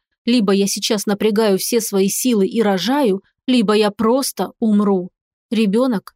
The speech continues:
всё не выходил. Прошло пять часов бесконечных попыток. У меня почти не осталось сил, я уже ни во что не верила и начала мысленно прощаться с жизнью. Я уже не реагировала на боль, тужиться изо всех сил тоже не получалось.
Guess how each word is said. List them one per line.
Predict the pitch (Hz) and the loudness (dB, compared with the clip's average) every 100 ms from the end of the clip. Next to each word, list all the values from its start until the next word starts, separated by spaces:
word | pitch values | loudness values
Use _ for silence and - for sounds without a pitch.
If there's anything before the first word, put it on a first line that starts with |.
| - | -12
всё | - 247 240 | -4 0 2
не | 240 | 2
выходил. | 190 190 190 170 185 196 - _ _ - | 0 -2 -4 -2 -4 -4 -10 _ _ -4
Прошло | 202 - 220 | -4 0 -2
пять | 202 220 208 | 0 -2 -2
часов | - 196 - 233 262 | -4 -4 0 0 0
бесконечных | 190 185 - 190 202 - 196 - | -2 -4 -2 0 0 -2 -6 -4
попыток. | 196 - 190 - - _ _ _ 254 | -4 -2 -6 -6 -16 _ _ _ 0
У | |
меня | 240 247 254 | 2 2 2
почти | 247 - - 302 | -2 -4 -2 0
не | 269 | 2
осталось | 247 - 262 254 262 | 0 -2 0 0 0
сил, | - 220 180 | -4 -2 -2
я | 190 214 | 0 0
уже | 220 | 0
ни | 233 269 | 0 0
во | 320 | -2
что | - - 262 | -4 -2 0
не | 214 | 2
верила | 190 254 285 196 | 0 0 0 0
и | 190 220 | -2 -2
начала | 214 247 233 214 | -2 0 0 2
мысленно | 214 285 226 196 185 | 0 0 -2 -2 -2
прощаться | 202 190 208 190 202 | -2 -2 -4 -4 -4
с | 196 | -2
жизнью. | 190 202 165 180 202 _ _ _ _ | -2 -2 -4 -10 -12 _ _ _ _
Я | 247 233 | 2 2
уже | 220 233 | 2 2
не | 220 | 2
реагировала | 220 240 226 226 247 190 185 190 | 2 2 0 0 0 0 0 0
на | 185 | -2
боль, | 175 220 226 202 _ _ | -2 0 -2 -4 _ _
тужиться | - 302 233 - 220 | -2 0 0 -2 0
изо | 208 | 0
всех | 208 240 214 | -2 -4 -4
сил | - 285 254 | -2 -2 -2
тоже | 294 262 202 | 0 0 0
не | 190 | 0
получалось. | 190 208 226 - 202 175 180 | 0 0 0 -2 -4 -4 -8